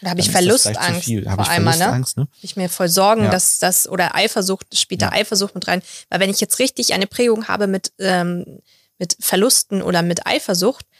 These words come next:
Speaker 1: dann kann ich auch in meinen Sehnsuchtsanfall hier Sachen ausfüllen. Das wird mich nicht retten.
Speaker 2: Ja.
Speaker 1: Weil das ist ja tiefer in mir drin.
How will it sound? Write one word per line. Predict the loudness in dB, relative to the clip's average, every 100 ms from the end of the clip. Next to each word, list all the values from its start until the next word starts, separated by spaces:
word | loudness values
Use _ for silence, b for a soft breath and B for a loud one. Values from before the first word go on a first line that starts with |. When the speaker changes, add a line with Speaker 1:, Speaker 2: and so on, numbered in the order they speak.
| b b
Speaker 1:
dann | -4 -2 -2
kann | 0 2
ich | 2 2 0 0
auch | 2 0 0
in |
meinen | 0 0 2
Sehnsuchtsanfall | 2 2 -2 -6 -8 -6 -6 -2 0 2 -2 b b b
hier | -8 -2 2
Sachen | 2 0 -2
ausfüllen. | 0 2 0 -2 -2 -2 -4
Das | -10 -10 -8
wird | -10 _
mich | -6 -6 -6 -8
nicht | -10 -8 -8
retten. | -8 -10 -16 _ _
Speaker 2:
Ja. | -4 -4 _ _ _ _ _ -2
Speaker 1:
Weil | 2 2 0 -6
das | -4 -2
ist | -2 -2
ja | -2
tiefer | 0 -2 -2 -2
in | -2
mir | -2
drin. | -4 -6 -6